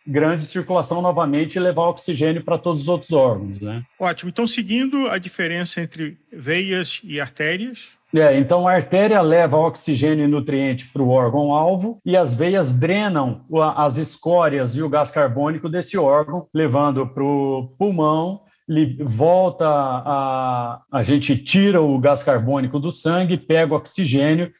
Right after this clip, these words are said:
Speaker 1: e novamente as artérias levam, é, os nutrientes e oxigenação pro órgão.
Speaker 2: Então, que seria mais ou menos como nas cidades, você tem um sistema que distribui água e você tem um sistema que retira os resíduos do uso dessa água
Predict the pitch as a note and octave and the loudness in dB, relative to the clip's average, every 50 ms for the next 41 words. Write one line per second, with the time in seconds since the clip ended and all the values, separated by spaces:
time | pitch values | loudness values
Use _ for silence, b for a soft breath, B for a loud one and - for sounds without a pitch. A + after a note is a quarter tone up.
0 | b - D#3+ C#3+ C#3+ D#3 C3 D3+ C#3 C#3+ D3+ D3 - E3 D#3 C3+ C#3 D3+ C#3 - | b -2 2 2 2 2 2 2 0 0 0 0 0 -2 0 2 2 2 0 0
1 | - C#3 C#3 C#3 D3+ C#3+ A2+ A#2+ B2 C3 C3 C#3 C#3 B2 C#3 D3 C#3+ - - _ | 0 2 2 2 2 0 -2 0 0 2 2 2 2 2 0 -2 -4 -6 -10 _
2 | - C#3+ C3+ C#3 C#3 C#3 C#3 A#2+ B2+ C#3 C#3+ C#3 C3 C3 B2+ B2+ C3+ C3+ C3 B2+ | 2 4 4 4 4 2 0 -2 -2 -4 -4 -4 -4 -4 -4 -2 -2 -4 -6 -8
3 | - - C3 C3 C#3+ C3 B2 - C#3 B2 A#2 C3+ C3+ C3+ B2 - - C3 B2+ B2 | -8 -6 -4 -4 -4 -4 -4 -4 -4 -2 0 0 0 0 -2 0 0 0 0 0
4 | C#3 C#3 B2 A2 G#2+ G#2 F#2 E2+ F#2+ G#2 G2 - _ - G3 F#3 - G#3+ G3 G3+ | 0 0 0 0 0 -2 -2 -4 -6 -8 -10 -10 _ -8 -8 -4 -2 -2 -2 -2
5 | G#3 G3+ G3+ F3 G3 F3+ E3+ F3+ F#3+ F#3+ G3 F#3 - - - F3+ F3+ F3+ F#3 E3+ | -2 -4 -4 -6 -6 -6 -4 -4 -4 -4 -6 -6 -8 -8 -6 -4 -4 -2 -2 -2
6 | D#3+ D3 - - D#3 E3 D#3 - - E3+ C#3 D3+ D#3 E3 E3+ F3+ F#3 F#3 E3 F3+ | -4 -6 -8 -8 -6 -6 -4 -4 -4 -4 -4 -2 -2 -2 -4 -4 -8 -12 -12 -10
7 | E3 - D#3+ - - F3 D#3 - D#3 - - E3+ D#3 D3+ - D3+ D3+ C#3+ - - | -10 -10 -10 -10 -10 -10 -10 -10 -12 -10 -10 -8 -8 -8 -10 -10 -10 -10 -8 -8
8 | D#3 D3 C#3+ F#3+ A3 G#3 F3 F3 F3+ G3+ G#3+ A#3+ B3 A#3 A3 G3 G#3 E3+ - G#3+ | -10 -8 -4 -2 -2 0 0 0 0 -2 -2 -4 -4 -4 -4 -6 -6 -6 -6 -8
9 | - - G3 F3 - F3+ - - G3 F#3 F#3+ F#3+ - - F#3+ D#3 F#3 F3 - - | -8 -8 -8 -8 -10 -12 -12 -8 -8 -6 -6 -6 -6 -4 -4 -4 -4 -4 -4 -6
10 | F#3+ F3+ G3+ E3+ C#3+ F3+ F3+ C#3+ B2+ C3 D#3 G3 A3+ A#3 F#3+ G#3 G#3+ F3+ E3 E3 | -6 -6 -6 -4 -2 -2 -2 -2 -4 -4 -2 0 0 0 0 -2 -2 -2 -4 -4
11 | F3+ F3+ F3+ F#3+ F#3+ E3+ F3+ E3 F#3 E3+ - - D#3+ C#3+ C#3 C3 A#2 A#2 A#2 A#2+ | -4 -2 -2 -2 -4 -4 -6 -4 -4 -4 -4 -4 -2 -2 -2 -4 -6 -8 -12 -16